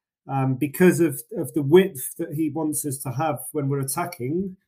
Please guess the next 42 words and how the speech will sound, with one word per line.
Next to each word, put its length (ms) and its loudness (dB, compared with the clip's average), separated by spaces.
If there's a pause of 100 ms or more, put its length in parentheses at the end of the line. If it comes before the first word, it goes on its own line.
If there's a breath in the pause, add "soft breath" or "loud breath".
(440)
it, 180 -2
it 160 0
means 260 2
that 100 -4
we're 120 -4
very 340 2
exposed 520 -2
to 80 -8
counterattacks 720 -6
whenever 320 -2
we 140 -2
lose 220 0
the 100 -8
ball. 560 -2
Um, 500 -6 (720)
uh, 120 -10 (180)
'cause, 160 -2 (100)
'cause 120 -6
we 80 2
try, 400 6
uh, 460 -10 (440)
what's 320 -2
changed, 420 4
I 60 -2
think, 220 0
since 180 -8
the 80 -12
beginning 340 4
of 120 -4
the 80 -6
season 380 -4
was 180 -4
he, 200 -6
he, 180 -6 (200)
he, 240 -8
we 80 2
were 180 8
very 240 2
direct, 580 -2
and 100 -10
it 80 -8
was, 280 -8